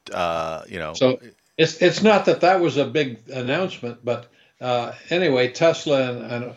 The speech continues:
Speaker 2: uh, this article is more about the relationship between Tim Cook and, uh, uh,
Speaker 1: Elon.
Speaker 2: Elon
Speaker 1: Yeah.
Speaker 2: and, and how they've been heckling each other, uh, for some time, and it, they've sort of,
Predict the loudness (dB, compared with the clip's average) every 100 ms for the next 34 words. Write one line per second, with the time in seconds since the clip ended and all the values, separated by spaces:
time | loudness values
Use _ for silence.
0 | -14 -16 -16 -4 -2 4 6 6 6 4
1 | 0 -2 0 2 4 2 -2 -2 -4 -4
2 | -4 -6 -4 -4 -4 -10 -8 -6 -6 -2
3 | -2 -2 0 0 -2 -8 -6 -4 -4 -2
4 | -2 -4 -12 -20 -20 _ -8 -6 -6 -8
5 | -14 -20 _ _ _ _ -4 -2 -4 -6
6 | -10 2 6 8 6 4 0 -6 -8 -6
7 | -6 -2 -2 -2 -4 -2 -2 0 2 4
8 | 4 0 -2 -6 -4 -2 0 0 -2 -2
9 | -2 0 2 4 4 0 -2 -4 -4 -4
10 | -8 _ _ -8 -6 0 0 0 0 0
11 | 0 0 -2 -2 -4 -8 -8 -6 -2 -2
12 | 2 4 6 4